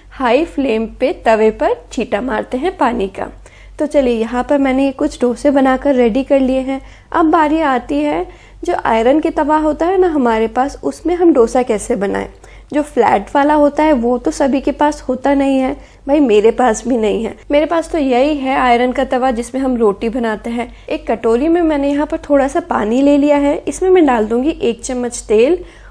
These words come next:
और इस पानी का यूज़ करेंगे हम तवे में छींटा मारने के लिए। गैस की फ्लेम मैंने हाई रखी हुई थी, तवा अच्छा गर्म हो गया है, तो बस इसमें आप ना पानी का छींटा मार दीजिए और उसे एक नैपकिन से पोंछ दीजिए।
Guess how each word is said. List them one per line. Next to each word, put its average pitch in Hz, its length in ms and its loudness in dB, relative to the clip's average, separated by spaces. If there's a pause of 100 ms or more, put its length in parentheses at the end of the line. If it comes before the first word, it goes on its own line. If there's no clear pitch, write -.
(120)
और 240 320 -4
इस 349 160 -2
पानी 254 320 2
का 269 120 0
यूज़ 233 320 -2
करेंगे 220 440 -2
हम 262 220 -2
तवे 247 360 -2
में 311 140 0
छींटा 240 400 -2
मारने 202 340 0
के 196 180 -6
लिए। 120 260 -8 (1000)
गैस 247 340 0
की 381 120 0
फ्लेम 359 260 -2
मैंने 330 220 0
हाई 240 300 0
रखी 269 280 -2
हुई 285 240 0
थी, 294 180 -8
तवा 262 260 -2
अच्छा 262 520 -6
गर्म 240 480 0
हो 311 240 -4
गया 302 260 0
है, 311 300 -4 (380)
तो 285 60 -2
बस 330 300 2
इसमें 262 340 -4
आप 262 220 -4
ना 381 100 -4
पानी 240 340 -2
का 262 120 -2
छींटा 247 380 -4
मार 269 260 -2
दीजिए 277 320 -4
और 254 160 2
उसे 285 220 -4
एक 339 120 -4
नैपकिन 233 440 0
से 349 140 -6
पोंछ 349 420 -4
दीजिए। 233 400 -12